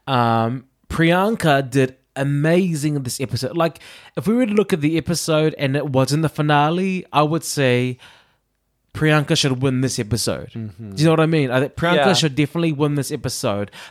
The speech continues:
Speaker 1: But because it's the finale, I want to say Priyanka did a really, really good job, good job this episode. But the winner, looking at everything together, even this episode, is definitely Rita.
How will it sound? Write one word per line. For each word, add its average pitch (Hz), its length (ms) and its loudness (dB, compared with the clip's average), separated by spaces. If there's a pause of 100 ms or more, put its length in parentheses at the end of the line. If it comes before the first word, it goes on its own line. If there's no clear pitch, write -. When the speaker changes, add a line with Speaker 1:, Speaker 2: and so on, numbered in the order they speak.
Speaker 1:
But 160 180 0
because 170 340 0
it's 196 180 -2
the 165 120 -4
finale, 160 1080 0
I 139 280 0
want 135 380 -2
to 139 100 -4
say 123 640 2 (400)
Priyanka 170 420 -2
did 127 140 -2
a 113 60 -2
really, 131 400 2
really 175 120 4
good 170 200 2
job, 151 320 -2 (260)
good 160 160 -4
job 165 240 4
this 143 100 0
episode. 143 440 -2
But 135 360 0
the 135 340 0
winner, 147 680 0 (400)
looking 143 480 0
at 135 120 2
everything 151 460 0
together, 123 800 -4 (160)
even 196 320 2
this 151 180 2
episode, 123 600 -2
is 151 200 0
definitely 170 540 -2
Rita. 135 600 -4